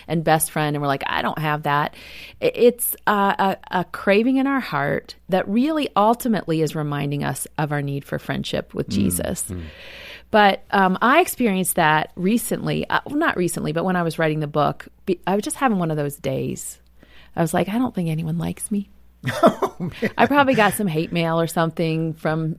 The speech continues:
Speaker 1: somebody that started me on a spiral. And, you know, you play that tape in your mind of all the negative thoughts that have ever been
Speaker 2: Yep.
Speaker 1: said, all the negative things you've ever thought.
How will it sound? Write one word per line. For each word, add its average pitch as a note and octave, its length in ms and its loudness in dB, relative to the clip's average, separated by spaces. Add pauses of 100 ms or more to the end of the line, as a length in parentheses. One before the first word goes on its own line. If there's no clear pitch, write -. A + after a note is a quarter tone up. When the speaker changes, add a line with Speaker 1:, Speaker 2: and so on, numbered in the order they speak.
Speaker 1:
somebody D#3+ 680 0
that D#3 280 -2
started F#3+ 380 4
me G3+ 120 4
on F#3 80 2
a F#3+ 60 0
spiral. D#3 640 2
And, D#3+ 100 0
you D#3+ 60 0
know, D#3+ 100 0
you E3 360 -4
play G3+ 340 4
that F3 280 2
tape G3 300 -2
in E3+ 80 0
your D#3 120 0
mind D3+ 380 -4
of D#3+ 80 -6
all E3 140 4
the F3 80 -2
negative E3 320 -2
thoughts - 380 2
that D3+ 80 -6
have D3+ 100 -4
ever D3 120 -4
been F2+ 100 -2
Speaker 2:
Yep. A#2 120 -2
Speaker 1:
said, D3 260 -2 (300)
all F3 140 4
the F3+ 60 2
negative E3+ 340 -4
things E3+ 340 -2
you've E3 120 -2
ever D#3+ 180 2
thought. C#3+ 460 2